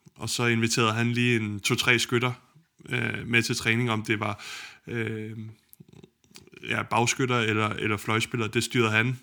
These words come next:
øh, eftersom hvilke øvelser vi skulle lave, men ellers så var der rigtig meget sådan noget måttetræning, og hvor man blev lidt, øh, forvirret oven i hovedet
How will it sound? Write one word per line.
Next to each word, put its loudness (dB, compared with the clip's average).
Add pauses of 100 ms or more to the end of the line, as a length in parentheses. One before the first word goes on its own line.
øh, 0
eftersom -2
hvilke 2
øvelser 4
vi 0
skulle -4
lave, 0
men -2
ellers -2
så -2
var 2
der 2
rigtig 0
meget 2
sådan -4
noget 0 (520)
måttetræning, 2
og -4 (840)
hvor 2
man 6
blev 8
lidt, 6
øh, 6 (760)
forvirret 8
oven 6
i 6
hovedet 6